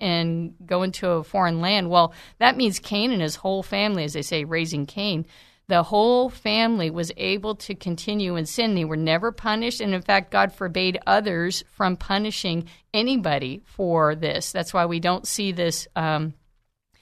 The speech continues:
this government of justice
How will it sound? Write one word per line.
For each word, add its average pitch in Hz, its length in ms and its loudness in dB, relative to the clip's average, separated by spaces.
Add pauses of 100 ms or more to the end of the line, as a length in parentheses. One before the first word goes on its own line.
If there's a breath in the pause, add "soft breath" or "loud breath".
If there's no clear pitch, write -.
(180 soft breath)
this 175 300 2
government 190 720 2
of 156 640 2
justice 165 720 2